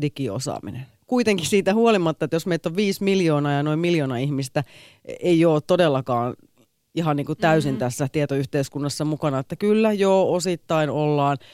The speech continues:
Speaker 1: Ja sitten on kumminkin näitä yli kuusikymmentäviisivuotiaita, joista siis vain, siis puolet oli sellaisia, jotka ei koskaan käyttänyt internettiä. Heille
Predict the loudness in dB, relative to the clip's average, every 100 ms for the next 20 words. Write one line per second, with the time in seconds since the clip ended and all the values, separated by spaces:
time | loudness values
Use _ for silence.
0 | _ -4 -4 -2 -6 -6 -4 -2 0 -2
1 | -2 0 0 -2 -2 -4 -6 -8 -2 -2
2 | -2 -2 0 0 -2 -2 -4 -4 -8 -4
3 | -2 -2 -6 _ _ _ _ _ -14 -12
4 | -4 2 4 2 0 -2 -2 -2 -2 -4
5 | -4 -4 -2 -2 -2 -4 -6 -6 -10 -8
6 | -6 -6 -6 -10 -10 -12 -6 -2 0 2
7 | 4 2